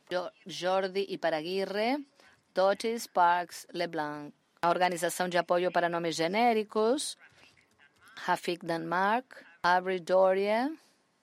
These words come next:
Keith Drace, Red Fawcett,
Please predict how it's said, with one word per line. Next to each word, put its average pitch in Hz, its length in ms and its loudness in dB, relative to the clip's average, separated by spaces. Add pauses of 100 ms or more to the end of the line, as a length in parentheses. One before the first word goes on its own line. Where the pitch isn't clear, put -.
(800)
Keith 208 720 -6
Drace, 202 480 -4
Red 185 200 0
Fawcett, 190 680 -4